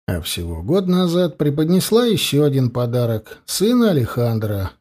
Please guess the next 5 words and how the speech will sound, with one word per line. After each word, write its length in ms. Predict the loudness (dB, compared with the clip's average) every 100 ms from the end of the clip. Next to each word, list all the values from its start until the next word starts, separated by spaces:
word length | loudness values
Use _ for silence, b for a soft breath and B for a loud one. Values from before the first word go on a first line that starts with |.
| _
чему 360 | -4 -2 0 -2
Рауль 520 | -4 -2 0 -2 -6 b _
был 220 | -2 2 4
несказанно 840 | 2 0 -4 -4 -2 0 0 0
рад. 440 | -2 -4 -8 -20